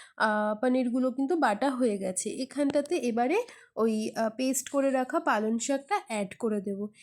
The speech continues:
এবং এত সুন্দর একটা কালার আসবে, আপনারা যদি এইভাবে করে একবার খেয়ে দেখেন, তবে ভীষণই মুখে লেগে থাকার মতো রান্না কিন্তু হবে। একবার প্লিজ ট্রাই করে দেখবেন, খুব সুন্দর হয়। এবং এই যে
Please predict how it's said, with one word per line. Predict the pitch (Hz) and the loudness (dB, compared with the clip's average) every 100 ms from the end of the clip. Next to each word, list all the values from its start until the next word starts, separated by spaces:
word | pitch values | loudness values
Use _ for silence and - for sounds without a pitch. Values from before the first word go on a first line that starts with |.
| - | -10
এবং | 320 359 349 | 0 0 2
এত | 240 226 - | -2 -2 0
সুন্দর | 359 349 - 285 277 277 349 | 0 0 0 2 4 4 2
একটা | - - 359 | 2 -2 -4
কালার | 349 240 214 277 | 0 0 0 2
আসবে, | 311 277 247 240 277 - _ | 2 2 -2 -2 -2 -10 _
আপনারা | - 254 262 | -4 0 0
যদি | 254 254 | 0 -2
এইভাবে | 277 240 240 262 277 | -2 0 0 0 0
করে | 285 247 254 | 0 0 0
একবার | - 226 214 269 | -2 -4 0 0
খেয়ে | 302 - 311 | 0 2 2
দেখেন, | 302 277 269 254 262 - _ _ | 4 2 0 -2 -2 -6 _ _
তবে | 269 254 | -2 0
ভীষণই | 240 240 254 - 339 349 440 440 | 2 2 2 4 4 4 2 0
মুখে | 247 233 - 330 | -2 0 0 2
লেগে | 254 196 226 | 2 2 -2
থাকার | 233 233 240 240 | -2 -2 0 0
মতো | 247 254 | 0 0
রান্না | 277 202 196 208 | 0 0 -2 -4
কিন্তু | 220 226 233 | -2 -4 -2
হবে। | 330 226 180 214 214 _ _ _ | -4 -4 -6 -8 -10 _ _ _
একবার | 202 196 247 | -14 -6 -6
প্লিজ | 254 - 269 320 - | -6 -4 -2 0 0
ট্রাই | - 277 285 | 0 0 2
করে | 294 294 | 2 2
দেখবেন, | 277 285 311 381 403 | 0 -2 -2 -4 -4
খুব | - - 370 | -8 -6 -4
সুন্দর | - 302 247 240 269 269 | -2 0 2 4 2 2
হয়। | 208 196 214 - - - | 0 -4 -8 -16 -20 -4
এবং | 226 302 320 | 2 4 2
এই | 240 254 | 0 0
যে | 240 | 0